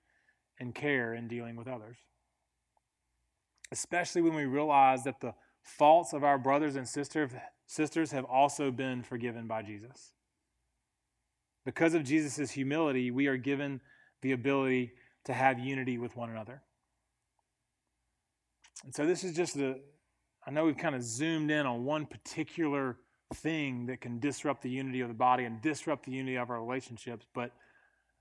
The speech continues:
I really do think, um, this is a thing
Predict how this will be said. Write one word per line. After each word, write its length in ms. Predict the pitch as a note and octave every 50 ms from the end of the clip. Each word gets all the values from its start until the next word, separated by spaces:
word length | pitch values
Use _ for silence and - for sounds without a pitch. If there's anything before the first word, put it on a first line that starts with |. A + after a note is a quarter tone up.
| _ _
I 60 | C3+
really 420 | B2 A#2+ C3+ D3 D#3+ E3 D#3+ D3+ C#3
do 240 | B2+ C3+ C#3+ C#3+ C3
think, 460 | - - C#3+ C#3 C3+ B2+ A#2+ A#2+ - - _ _ _ _ _ _ _ _ _ _ _ _ _ _ _ _ _ _ _ _ _ _ _ A#2
um, 300 | A#2 A#2 A2+ A2+ A#2 - _ _ _ _ _ _ _ _ _ _ _
this 240 | C3+ D3 C#3 - C3+
is 80 | B2
a 60 | A#2+ G#2
thing 600 | - - D#3 D3 D3 C#3 C3+ C3 B2+ A#2+ A#2+